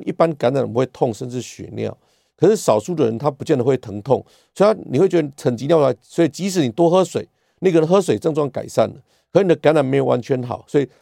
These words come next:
后续的这几天都还有急尿感的情况。所以我建议你还是可以去泌尿科门诊做个尿液检验，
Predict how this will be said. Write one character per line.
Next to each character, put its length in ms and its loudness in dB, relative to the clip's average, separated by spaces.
后 240 2
续 220 -6
的 120 -4
这 100 -4
几 200 -6
天 280 -2
都 100 0
还 140 0
有 140 -2
急 240 -12
尿 180 -2
感 180 -12
的 60 -18
情 240 -20
况。 180 -10
所 140 2
以 40 4
我 60 4
建 220 0
议 40 0
你 140 -2
还 140 -4
是 80 -8
可 160 -2
以 40 -2
去 140 -10
泌 160 -4
尿 140 0
科 160 -2
门 180 -4
诊 180 -10
做 140 -4
个 120 2
尿 200 0
液 160 -2
检 300 -10
验， 180 2